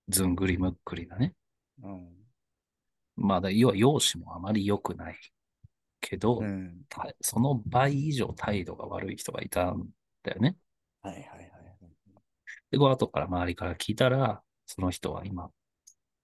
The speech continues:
Speaker 1: えっとね、社長ではないんだけど、社長の息子でね、
Speaker 2: うん。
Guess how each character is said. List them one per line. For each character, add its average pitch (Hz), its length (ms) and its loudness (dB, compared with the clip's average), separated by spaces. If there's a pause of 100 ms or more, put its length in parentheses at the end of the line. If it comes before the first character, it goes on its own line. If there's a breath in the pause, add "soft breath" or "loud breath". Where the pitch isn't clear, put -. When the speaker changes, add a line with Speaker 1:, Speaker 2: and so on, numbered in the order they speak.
(160)
Speaker 1:
え 82 60 -6
っ - 40 -10
と 85 100 -8
ね、 87 80 -2
社 - 220 0
長 214 260 2
で 202 80 4
は 131 100 2
な 98 100 2
い 92 40 2
ん 87 40 0
だ 85 80 -4
け - 100 -6
ど、 - 60 -12
社 - 140 0
長 120 180 2
の 95 280 0
息 - 160 0
子 - 160 -2
で 110 100 2
ね、 123 160 2 (680)
Speaker 2:
う 95 60 -10
ん。 87 440 -14